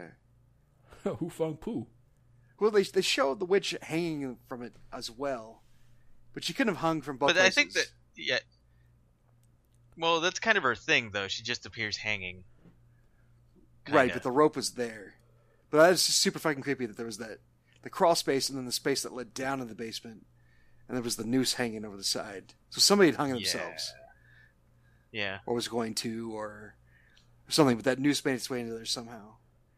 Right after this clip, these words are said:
Speaker 3: Mm-hmm.
Speaker 1: Yeah, I thought it was the one from the hanging on the, the tree outside, but yeah, I don't know how it got in, in there.
Speaker 2: Yeah, I guess it could have been the original rope.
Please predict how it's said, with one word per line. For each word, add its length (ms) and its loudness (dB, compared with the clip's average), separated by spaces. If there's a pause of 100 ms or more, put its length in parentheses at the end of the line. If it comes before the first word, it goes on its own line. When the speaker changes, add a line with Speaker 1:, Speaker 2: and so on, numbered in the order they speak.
(580)
Speaker 3:
Mm-hmm. 280 -16 (1200)
Speaker 1:
Yeah, 140 -8
I 100 -4
thought 180 0
it 80 -4
was 140 -4
the 100 0
one 200 -2
from 160 -8
the 80 -4
hanging 320 -6
on 120 -10
the, 120 -16 (180)
the 80 -18
tree 340 -8
outside, 480 -16
but 120 -10
yeah, 100 -2
I 20 -2
don't 100 -4
know 60 -4
how 240 0
it 100 -10
got 240 -8
in, 200 -16 (1400)
in 100 -20
there. 280 -20 (1000)
Speaker 2:
Yeah, 120 0
I 20 6
guess 180 4
it 40 -6
could 100 -6
have 80 -6
been 180 -6
the 240 -10
original 320 -12
rope. 300 -18